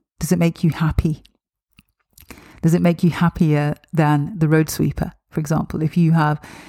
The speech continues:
you know, a doctor's, doctor's degree and you have a P H D or, you know, whatever, does it make you more happy than the person on the street who is picking up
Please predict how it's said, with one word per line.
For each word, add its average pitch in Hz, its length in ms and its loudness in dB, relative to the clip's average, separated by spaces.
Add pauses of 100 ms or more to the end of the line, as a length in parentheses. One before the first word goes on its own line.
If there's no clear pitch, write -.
(160)
you - 80 0
know, 160 180 0
a 160 80 2
doctor's, 156 520 0 (220)
doctor's 165 360 0
degree 160 320 0
and 151 100 2
you 156 80 2
have 156 160 2
a 156 60 0
P 165 180 0
H - 200 -6
D 156 180 0
or, 127 180 -2 (380)
you 175 80 0
know, 160 120 0
whatever, 156 360 2
does 156 180 -2
it - 80 0
make 180 260 0
you 170 80 2
more 170 260 2
happy - 480 -4 (300)
than 156 440 0 (1300)
the - 60 -8
person 165 360 2
on 156 100 2
the 156 80 0
street 160 340 -4
who 160 200 2
is 151 240 -4 (400)
picking 165 300 -2
up - 340 -6